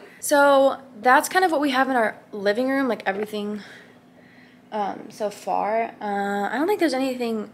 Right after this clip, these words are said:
like, any other big things that we're needing. Um, I might get a rug to put here in front of the crib and everything, but I haven't quite decided yet, 'cause I don't have a changing table.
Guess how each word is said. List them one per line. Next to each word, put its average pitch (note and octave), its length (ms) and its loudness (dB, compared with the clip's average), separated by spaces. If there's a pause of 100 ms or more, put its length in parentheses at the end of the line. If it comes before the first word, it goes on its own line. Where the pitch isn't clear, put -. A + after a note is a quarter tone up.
(240)
like, F#3+ 300 -8
any A3 220 -4
other G3+ 160 -2
big G3 300 -4
things E3 300 -10
that - 140 -12
we're E3 80 -10
needing. E3 400 -10 (1400)
Um, A#3 200 2
I A3 80 2
might A#3 240 6
get C4 120 4
a A3 60 2
rug G3 540 8 (560)
to - 100 -16
put - 180 -14
here E3 560 -6 (600)
in F#3 100 -16
front F3+ 180 -8
of E3+ 80 -8
the F3+ 60 -14
crib - 300 -14
and G#3+ 80 -16
everything, G3 400 -16
but E3+ 180 -12 (280)
I - 40 -6
haven't A#3 160 -4
quite F#3 160 -2
decided F3+ 320 -10
yet, F3 180 -6 (600)
'cause - 400 -8 (100)
I A3 100 2
don't A#3+ 160 -2
have D4 120 0
a C#4+ 60 0
changing A#3 360 -8
table. D4 580 0